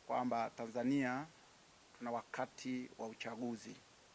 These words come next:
Kama alivyoeleza mwanasheria, kwa mujibu wa katiba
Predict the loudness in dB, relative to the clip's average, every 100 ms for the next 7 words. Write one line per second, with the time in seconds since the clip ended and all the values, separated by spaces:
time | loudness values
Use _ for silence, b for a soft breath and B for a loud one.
0 | -20 -20 -20 -6 0 2 2 0 0 -2
1 | -4 0 0 2 0 -2 -4 -10 -8 -6
2 | -2 -2 -2 -6 -16 -20 -20 -20 -20 -20
3 | -6 -2 2 2 2 2 -2 -2 -6 -4
4 | 0 2 0